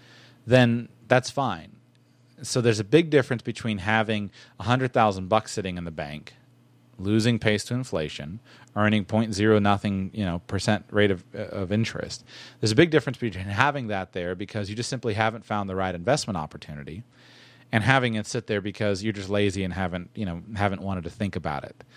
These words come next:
And so the key is having a plan that makes sense. And there are many plans that make sense, uh, as long as they're thought through, and, and the best plan at any time. And the plan will change as time goes on. So you make a, you make a valid point, and I agree. Uh, if we can,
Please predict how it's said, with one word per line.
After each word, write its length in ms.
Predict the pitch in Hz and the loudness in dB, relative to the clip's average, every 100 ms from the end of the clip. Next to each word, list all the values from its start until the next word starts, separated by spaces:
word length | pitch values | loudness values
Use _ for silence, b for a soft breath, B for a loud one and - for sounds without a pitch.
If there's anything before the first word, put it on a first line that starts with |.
| B B B B - | B B B B 0
And 400 | 107 104 101 101 | 2 2 0 -6
so 180 | - 117 | -4 -2
the 80 | 101 | -2
key 320 | - 151 139 | -4 0 4
is 140 | 113 | 4
having 380 | - 110 107 104 | 4 2 0 -2
a 60 | 92 | -8
plan 400 | - 110 107 95 | -8 -4 -4 -6
that 100 | 82 | -8
makes 300 | 82 80 - | -10 -10 -6
sense. 320 | 101 90 67 | -6 -6 -8
And 100 | 98 | -4
there 140 | 107 | 0
are 60 | 107 | 0
many 340 | 101 120 156 | 2 2 2
plans 320 | 131 104 90 85 | 0 -6 -8 -10
that 100 | 76 | -14
make 220 | 82 80 | -14 -10
sense, 480 | - 95 67 - - B B B B | -6 -6 -6 -14 -16 B B B B
uh, 280 | - 90 87 - | -6 -4 -6 -6
as 120 | 104 | -2
long 180 | 104 107 | 2 2
as 120 | 101 | 0
they're 120 | 98 | -4
thought 320 | 90 92 76 101 | -2 -2 -2 -2
through, 440 | 113 117 98 87 | 2 4 4 2
and, 240 | 87 87 - | -4 -6 -10
and 380 | 95 87 87 - - | -8 -6 -8 -10 -10
the 60 | 92 | 0
best 260 | 104 101 | 0 0
plan 220 | - 98 | -4 -2
at 80 | 98 | -2
any 140 | 95 95 | -4 -4
time. 220 | 123 123 | -4 -2
And 80 | 95 | -4
the 40 | |
plan 200 | - 110 | -2 -2
will 100 | 113 | 0
change 300 | - 123 120 | 0 0 0
as 80 | 101 | -2
time 220 | 107 104 | -2 0
goes 180 | 104 95 | -2 -2
on. 240 | 110 85 | -2 -4
So 140 | - 95 | -6 -2
you 100 | 101 | 2
make 180 | 107 | 2
a, 80 | 101 - | 0 -6
you 120 | 104 | 0
make 160 | 107 101 | 2 2
a 40 | |
valid 340 | 95 95 95 | 2 2 2
point, 180 | - 110 | 0 -2
and 80 | 92 | 0
I 60 | 92 | -2
agree. 360 | 87 104 90 - B B B | 2 2 2 -4 B B B
Uh, 140 | 98 92 | -6 -6
if 80 | 85 | -2
we 120 | 107 | -2
can, 300 | 92 107 92 | 2 0 0